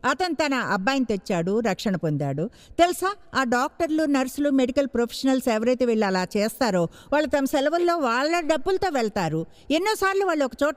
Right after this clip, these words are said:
ఐదు రోజులు ఉంటారు. వాళ్ళు నేలలో చేసిన గుంటలో బాత్రూమ్కి వెళ్తారు. రాళ్ళు పగిలేంత వేడి, వాళ్ళకు సౌకర్యంగా ఉండదు. మనం కంఫర్ట్‌కి అలవాటు పడకూడదు. ఆమేన్.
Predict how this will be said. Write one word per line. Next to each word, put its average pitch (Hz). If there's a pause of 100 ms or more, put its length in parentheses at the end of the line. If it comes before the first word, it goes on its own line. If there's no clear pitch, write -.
ఐదు 262
రోజులు 320
ఉంటారు. 220
వాళ్ళు 277
నేలలో 285
చేసిన 240
గుంటలో 220
బాత్రూమ్కి 208
వెళ్తారు. 139 (160)
రాళ్ళు 269
పగిలేంత 311
వేడి, 196 (300)
వాళ్ళకు 240
సౌకర్యంగా 294
ఉండదు. 175 (1700)
మనం 254
కంఫర్ట్‌కి 240
అలవాటు 185
పడకూడదు. 127 (3000)
ఆమేన్. 180